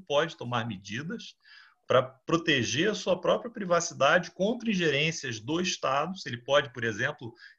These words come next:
criptografar seu telefone, criptografar seu microcomputador, se existe alguma circunstância em que isso seria uma conduta ou ilícita ou ilegítima,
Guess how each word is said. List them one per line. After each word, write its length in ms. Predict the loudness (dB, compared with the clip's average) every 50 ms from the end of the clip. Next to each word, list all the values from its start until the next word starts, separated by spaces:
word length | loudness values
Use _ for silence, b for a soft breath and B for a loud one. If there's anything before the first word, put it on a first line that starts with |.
| _
criptografar 920 | -8 -8 -8 -8 -4 -2 -2 0 2 2 2 2 0 0 2 2 2 2 0
seu 160 | -4 -8 -10
telefone, 1000 | -8 -8 -10 -10 -10 -8 -6 -6 -4 -2 -2 -4 -4 -4 -6 -6 -8 -10 -12 _ _
criptografar 880 | -6 -6 -6 -4 -6 -4 0 2 2 2 0 0 0 0 0 0 0
seu 200 | -2 -4 -8 -8
microcomputador, 1120 | -6 -6 -6 -8 -8 -12 -14 -14 -14 -4 0 0 0 0 0 -4 -2 0 0 0 0 -2 B B B B B B
se 180 | B -8 -6 -4
existe 380 | -4 -4 -2 -2 0 0 0 -2
alguma 260 | -2 -2 -4 -4 -2
circunstância 880 | -2 -4 -6 -6 -6 -6 -6 -6 -6 -4 -2 -2 -2 -2 -4 -6 -8
em 100 | -8 -10
que 100 | -10 -10
isso 200 | -10 -10 -8 -6
seria 460 | -6 -4 -4 -4 -2 0 0 0 0 -2 _ _ _ _
uma 220 | -4 -2 -2 -2
conduta 640 | -2 -6 -6 -4 -4 -6 -6 -4 -2 -2 -2 -2 -4 -8 -6
ou 160 | -6 -4 -2
ilícita 920 | -2 -2 -2 -2 -2 0 0 0 -2 -2 -6 -4 0 2 4 4 2 2 -2 b b b b b b b _
ou 160 | -6 -4 -2
ilegítima, 1120 | 0 0 0 0 -2 -4 -6 -4 -2 -2 0 0 -2 -2 -2 -2 0 0 0 0 -2 -4